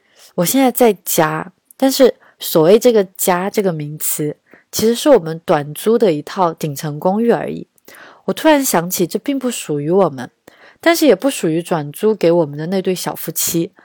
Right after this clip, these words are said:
那么它属于真正的房东吗？是买下这，这套房子的那个人吗？我不确定，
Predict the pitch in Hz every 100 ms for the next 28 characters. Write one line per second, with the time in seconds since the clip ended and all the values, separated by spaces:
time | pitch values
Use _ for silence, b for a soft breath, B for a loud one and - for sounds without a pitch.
0 | b b b _ 302 294 294 285 - 170
1 | 156 156 156 - 240 247 277 208 160 143
2 | 147 160 165 165 165 _ - 302 247 160
3 | 147 - 196 185 _ - 208 - - 214
4 | 185 - 147 151 147 147 156 143 143 143
5 | 147 147 _ B B B B - 165 -
6 | 262 202 220 160